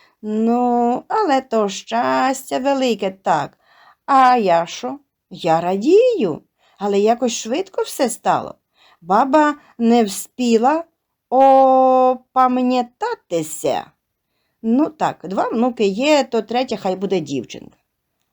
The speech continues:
Галю, мо і я на ріснички піду? Може, таки ще пару разів з дідом переморгаєм на старості років? Наталя чекає на четверте дитя.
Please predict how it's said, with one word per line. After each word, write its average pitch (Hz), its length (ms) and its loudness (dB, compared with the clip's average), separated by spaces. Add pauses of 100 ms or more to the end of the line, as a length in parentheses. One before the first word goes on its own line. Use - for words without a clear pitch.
Галю, 208 920 -2 (500)
мо 208 280 0
і 180 200 -2
я 165 240 0
на 381 140 -2
ріснички 285 720 -2
піду? 185 480 -4 (460)
Може, 202 260 2
таки 208 360 0
ще 208 300 0
пару 233 560 2
разів 226 460 0
з 196 40 -4
дідом 247 560 -2 (440)
переморгаєм 233 960 2
на 190 120 -2
старості 175 580 0
років? 143 420 -2 (1200)
Наталя 339 460 4
чекає 262 460 0
на 247 140 0
четверте 196 760 -6
дитя. 160 520 -8